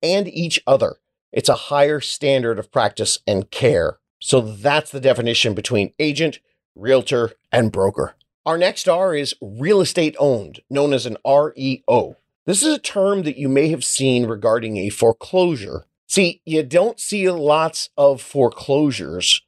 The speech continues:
that actually are available because the way it works is before they get to become a listing, like a home you see out on the market,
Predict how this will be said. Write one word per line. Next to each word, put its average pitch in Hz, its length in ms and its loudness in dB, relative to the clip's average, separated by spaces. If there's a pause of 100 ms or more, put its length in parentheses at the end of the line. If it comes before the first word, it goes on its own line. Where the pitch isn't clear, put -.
(120)
that 135 160 0
actually 131 580 0
are 117 220 2
available 113 680 -2 (320)
because 175 320 2 (320)
the 151 160 -4
way 202 220 2
it 147 140 -6
works 220 360 -2
is 117 280 0 (400)
before 208 540 0
they 202 140 -2
get 165 220 -6
to - 80 -4
become 143 280 0
a 117 40 0
listing, 120 500 -2
like 110 200 0
a - 60 -2
home 147 320 2
you 123 100 -2
see 127 520 0
out 123 200 2
on 110 140 0
the 104 80 -8
market, 123 400 2